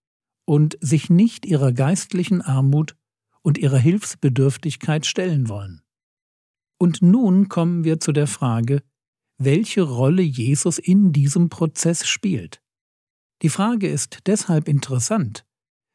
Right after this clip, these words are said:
weil die Einwohner von Korazin, Bethsaida und Kapernaum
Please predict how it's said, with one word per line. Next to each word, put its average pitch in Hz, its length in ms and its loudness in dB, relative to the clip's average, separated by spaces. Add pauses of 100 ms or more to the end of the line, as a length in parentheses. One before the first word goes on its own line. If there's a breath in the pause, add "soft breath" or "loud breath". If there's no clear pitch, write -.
(120)
weil 147 180 4
die 151 160 0
Einwohner 156 600 4
von 139 320 -2
Korazin, 147 800 -2
Bethsaida 156 800 -2
und 139 220 -6
Kapernaum 156 840 0